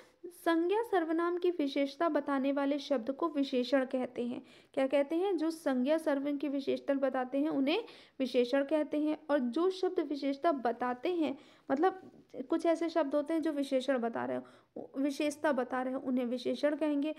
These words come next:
पर जिसकी विशेषता बताई जाती है उसे क्या कहते हैं, विशेष कहते हैं। अब यहाँ पे देखो एक एग्जांपल है, मोटा लड़का हंस रहा है, मोटा लड़का क्या कर रहा है,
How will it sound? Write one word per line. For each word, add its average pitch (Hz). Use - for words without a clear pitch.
पर 403
जिसकी 415
विशेषता 285
बताई 311
जाती 269
है 320
उसे 262
क्या 302
कहते 370
हैं, 285
विशेष 254
कहते 262
हैं। 269
अब 294
यहाँ 349
पे 359
देखो 277
एक -
एग्जांपल 254
है, 247
मोटा 302
लड़का 330
हंस 269
रहा 247
है, 254
मोटा 247
लड़का 302
क्या 381
कर 381
रहा 254
है, 254